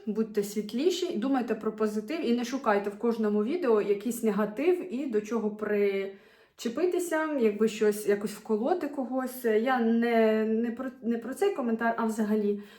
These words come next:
Шукайте скрізь позитив. Якщо ви не знаходите у відео позитивне для себе, то навіщо ви його дивитеся? Я таке, наприклад, не дивлюсь, якщо мені не подобається.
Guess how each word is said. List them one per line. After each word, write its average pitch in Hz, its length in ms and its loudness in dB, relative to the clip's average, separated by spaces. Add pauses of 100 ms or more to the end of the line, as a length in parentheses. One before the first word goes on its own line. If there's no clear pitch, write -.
Шукайте 440 500 -2
скрізь - 520 -4 (160)
позитив. 196 500 -2 (240)
Якщо 359 280 2
ви 359 140 6
не 320 140 4
знаходите 285 560 -2
у 262 160 -2
відео 226 340 2
позитивне 294 640 2
для 277 180 2
себе, 254 340 -2
то 226 140 0
навіщо 226 400 2
ви 233 140 -2
його 214 160 -2
дивитеся? 175 560 -6 (1000)
Я 254 140 2
таке, 220 260 -2
наприклад, 214 500 -2
не 226 80 2
дивлюсь, 214 460 -2
якщо 208 260 -8
мені 220 340 0
не 214 140 0
подобається. 202 580 -6